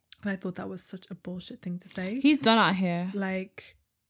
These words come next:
Speaker 1: regard-, and I've stopped speaking to him for this particular reason, because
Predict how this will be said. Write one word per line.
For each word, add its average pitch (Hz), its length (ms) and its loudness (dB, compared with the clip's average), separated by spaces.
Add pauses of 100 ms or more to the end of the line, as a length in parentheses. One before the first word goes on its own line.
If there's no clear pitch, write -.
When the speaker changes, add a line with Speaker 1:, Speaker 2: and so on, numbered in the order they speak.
(100)
Speaker 1:
regard-, 226 640 0
and 214 160 2
I've 214 140 -2
stopped - 220 -6
speaking 196 300 -8
to 190 80 -14
him 190 140 -6
for 185 100 -12
this 185 180 -10
particular 185 320 -10
reason, 220 340 -8 (300)
because 214 580 -2